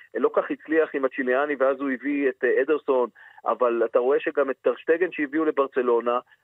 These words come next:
היום ברצלונה מתחילה את המשחק שלה, אתה משדר את המשחקים של ברצלונה, אתה רואה את זה,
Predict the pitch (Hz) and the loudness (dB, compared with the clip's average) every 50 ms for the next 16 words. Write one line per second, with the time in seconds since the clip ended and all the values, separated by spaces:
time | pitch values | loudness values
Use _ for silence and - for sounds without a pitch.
0 | _ _ _ _ _ _ - 143 156 175 220 240 247 247 220 - - 180 190 220 | _ _ _ _ _ _ -2 0 2 2 2 2 2 0 -2 -2 0 0 2 2
1 | 226 233 202 185 - - 170 156 175 196 220 247 - - 214 196 170 - - 185 | 2 2 0 -2 -2 -2 -2 0 0 0 0 0 -2 -2 -2 -4 -4 -6 -4 -4
2 | 208 220 - 233 214 208 190 - 170 160 - - 143 147 190 - - 196 180 - | -4 -2 0 0 2 2 2 0 -2 0 0 0 0 0 0 -2 -2 -4 -4 -4
3 | - 165 - 202 185 - 185 165 165 156 - 170 175 202 214 208 - 185 160 175 | -6 -6 -6 -4 -4 -2 0 0 0 0 0 0 0 0 0 0 0 0 2 2
4 | 196 220 - - | 2 2 2 0